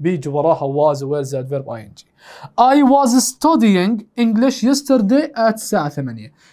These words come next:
إذا إذا كان في عنا زمن في الماضي زائد وقت، زمن ماضي yesterday، last week، كذا كذا، زائد وقت بالتحديد،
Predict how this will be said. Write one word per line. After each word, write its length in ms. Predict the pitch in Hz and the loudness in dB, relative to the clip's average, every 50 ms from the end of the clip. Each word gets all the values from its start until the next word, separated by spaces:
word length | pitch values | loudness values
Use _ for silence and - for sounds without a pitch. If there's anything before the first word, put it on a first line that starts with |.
| - _ - | -20 _ 0
إذا 160 | 269 254 208 | 2 2 2
إذا 160 | 160 151 170 | 2 0 0
كان 240 | 170 - 247 262 262 | 0 2 2 0 0
في 100 | 254 269 | 0 0
عنا 140 | 254 262 240 | 0 2 2
زمن 260 | 208 262 254 269 262 | 2 2 0 0 0
في 80 | 220 240 | 0 -2
الماضي 400 | 233 233 233 220 180 160 156 156 | -2 0 0 0 0 0 -2 -2
زائد 340 | 151 196 226 226 226 190 | 0 0 2 2 0 0
وقت، 340 | 220 254 302 - - - 170 | 2 0 0 0 -4 -12 -16
زمن 400 | 156 139 196 226 233 247 233 226 | -4 0 0 0 2 0 -2 0
ماضي 360 | 226 226 202 165 156 160 202 | 0 0 0 0 0 -2 -4
yesterday، 500 | 196 - - 208 190 175 214 208 196 185 | -4 -4 -6 -6 -4 -2 -2 -2 0 0
last 220 | 190 196 202 196 - | 0 0 -2 -2 -4
week، 200 | 208 214 202 202 | -8 -10 -8 -8
كذا 180 | - 190 190 | -8 -8 -8
كذا، 280 | 185 - 196 160 151 147 147 | -6 -6 -6 -6 -6 -8 -6
زائد 380 | 147 180 220 254 233 226 180 | -6 -4 -2 -2 -2 -4 -4
وقت 300 | 196 214 262 269 - - | -2 -2 -2 -2 -2 -8
بالتحديد، 720 | 208 240 - - 170 - - 196 233 254 285 320 320 330 | -10 -10 -6 -8 -8 -8 -8 -6 -4 -2 -2 -2 -4 -6